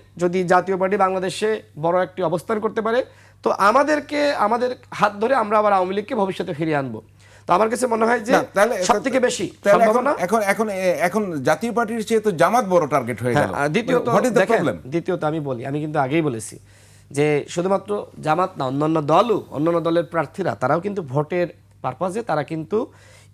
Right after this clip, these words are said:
Speaker 1: এই আওয়ামী লীগের ভোটটা কালেকশন করার চেষ্টা করতেছে। এই প্রতিযোগিতায় জামাতও আছে, আমি যতটুকু জানি। কারণ আমার এলাকার যারা জামাতের নেতা বা অন্যান্য যারা আছে, কথাবার্তা তো হয়,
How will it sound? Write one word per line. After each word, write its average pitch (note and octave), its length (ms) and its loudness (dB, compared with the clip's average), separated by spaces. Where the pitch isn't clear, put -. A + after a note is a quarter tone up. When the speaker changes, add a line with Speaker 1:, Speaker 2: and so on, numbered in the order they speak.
Speaker 1:
এই F#3 280 2
আওয়ামী G3+ 260 2
লীগের B3+ 300 2
ভোটটা F#3+ 640 -2
কালেকশন E3+ 340 -2
করার E3 220 -6
চেষ্টা D#3+ 240 -8
করতেছে। - 360 -10
এই F3 140 0
প্রতিযোগিতায় F#3+ 580 -4
জামাতও D3+ 400 0
আছে, A2+ 300 -12
আমি C3+ 160 -4
যতটুকু D#3+ 360 -2
জানি। D#3 280 0
কারণ E3+ 160 0
আমার C4 280 4
এলাকার A#3+ 260 0
যারা G3+ 180 0
জামাতের E3+ 400 -2
নেতা D#3+ 480 0
বা D3 120 2
অন্যান্য D#3+ 380 0
যারা D#3 220 2
আছে, D3 320 -6
কথাবার্তা E3+ 420 -8
তো F#3+ 100 -8
হয়, F#3 260 -6